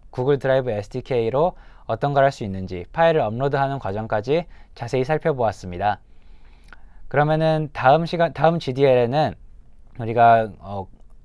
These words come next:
웹앱의 매우 중요한 기능 중 하나인 공유, 그리고 실시간 공유인 리얼타임 에이피아이를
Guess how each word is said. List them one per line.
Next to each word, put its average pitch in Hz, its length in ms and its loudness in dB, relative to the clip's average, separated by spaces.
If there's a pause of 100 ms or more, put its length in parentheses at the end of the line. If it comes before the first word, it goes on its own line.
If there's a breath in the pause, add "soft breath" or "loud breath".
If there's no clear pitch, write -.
웹앱의 139 460 2
매우 120 220 2
중요한 123 360 -4
기능 113 200 -6
중 117 140 -6
하나인 123 260 -2
공유, 104 460 -6
그리고 101 140 -8
실시간 175 480 -2
공유인 113 440 -4
리얼타임 147 520 0
에이피아이를 117 760 0